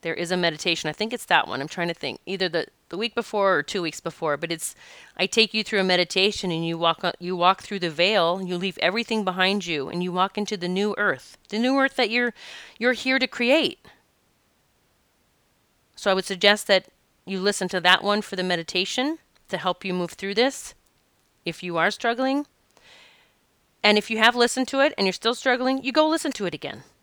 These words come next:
If you're on Patreon, I would suggest that you continue to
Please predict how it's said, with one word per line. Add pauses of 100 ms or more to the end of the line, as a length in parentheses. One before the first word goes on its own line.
(1900)
If
you're
on
Patreon, (1200)
I
would
suggest
that
you
continue
to